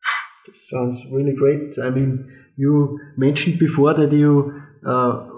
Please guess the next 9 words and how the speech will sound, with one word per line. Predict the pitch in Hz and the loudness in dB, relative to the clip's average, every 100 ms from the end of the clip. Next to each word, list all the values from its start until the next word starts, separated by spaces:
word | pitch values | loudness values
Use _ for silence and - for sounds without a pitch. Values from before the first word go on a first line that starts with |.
| - | -4
were | 123 131 131 | 0 2 2
a | 127 | -2
state | - 139 139 - | 0 0 0 -2
powerlifting | 117 139 147 147 165 147 | 2 4 4 2 -2 -2
champion. | 135 156 170 165 147 | 0 0 2 2 4
You, | 151 165 165 - - _ _ - | 4 4 2 -4 -12 _ _ -6
uh, | 127 123 127 135 | -2 0 2 2
I, | 131 - - | 0 -4 -8
I | 127 135 131 113 | -2 0 0 -2